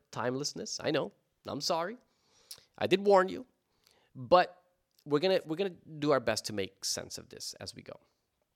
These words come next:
Now, of course, here's the thing.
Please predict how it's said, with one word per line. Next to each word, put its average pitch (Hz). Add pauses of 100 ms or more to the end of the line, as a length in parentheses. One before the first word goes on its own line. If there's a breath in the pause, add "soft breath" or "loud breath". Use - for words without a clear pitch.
(500)
Now, 156
of 156
course, 151 (140)
here's 151
the 147
thing. 98